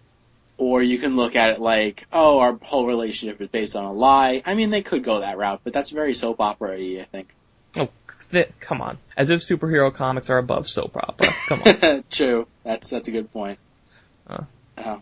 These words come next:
Speaker 1: one last thing that I wanted to touch on was, uh, and I, I think you may have brought this up, or somebody brought this up on the forum. A battery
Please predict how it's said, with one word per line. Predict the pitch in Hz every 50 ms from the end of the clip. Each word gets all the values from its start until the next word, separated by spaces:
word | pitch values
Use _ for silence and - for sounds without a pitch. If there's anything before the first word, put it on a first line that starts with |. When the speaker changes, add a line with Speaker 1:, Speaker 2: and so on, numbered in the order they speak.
| _ -
Speaker 1:
one | 139 165 170 165
last | 160 156 156 151 151
thing | - 139 135 127
that | 123 120
I | 120
wanted | 123 120 120 117 - 113
to | 110 -
touch | - 123 110 104 -
on | 113 107 104 107 104 101
was, | 104 107 104 101 98 95 101 110
uh, | 107 104 104 101 101 101 - _ _ _ _ - _ _ _ _ -
and | 127 131
I, | 131 127 127
I | 135 139 135
think | - 151 147 131 - - _ _ _
you | 135 139 147
may | 147 143 135 131
have | 127 117 -
brought | 127 120 117 -
this | 113 107 -
up, | 120 117 113 113
or | 101
somebody | - 147 131 127 127 117
brought | 104 113 107 101 -
this | 107 101 -
up | 104 - -
on | 107 104
the | 101 -
forum. | - 110 107 104 101 101 98 101 - _ _ _ _ _ _ _ _ _ _ - _
A | 123
battery | 120 147 143 156 151 143 135 123 113 107 107 104